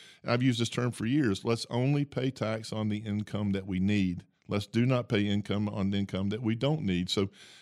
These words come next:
you know, I, I tell you what, I think this is a, maybe a great time to say, listen, if you're very passionate, and I know we are here at Capital Financial, that you deserve a secure,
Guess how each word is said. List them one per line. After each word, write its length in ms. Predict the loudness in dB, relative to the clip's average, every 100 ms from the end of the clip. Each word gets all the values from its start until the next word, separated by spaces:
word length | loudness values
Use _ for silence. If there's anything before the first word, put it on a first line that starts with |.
| _
you 140 | -4 0
know, 100 | 4
I, 180 | 2 2
I 40 | -2
tell 180 | 2
you 80 | 2
what, 160 | 4 2
I 60 |
think 240 | 2 0 0
this 180 | -2 -2
is 140 | -2
a, 200 | 0 0 -4 -8
maybe 280 | 0 2 4
a 40 | 4
great 240 | 2 2
time 320 | 2 2 2
to 60 | 0
say, 200 | -4 -4
listen, 420 | 0 2 2 -2 -6 -20 -20 _
if 180 | -2 4
you're 140 | 4 4
very 280 | 4 4
passionate, 680 | 4 4 4 4 4 2 2 -4 -8
and 180 | -2 2
I 60 |
know 160 | 4 6
we 200 | 6 6
are 120 | 6
here 140 | 6 4
at 100 | 2
Capital 360 | 2 4 4
Financial, 580 | 4 4 4 2 2 -4 -4 -14 -20 -20 0
that 220 | 2 6
you 100 | 4
deserve 460 | 6 4 6 6 4
a 60 |
secure, 680 | 2 2 2 4 6 4 2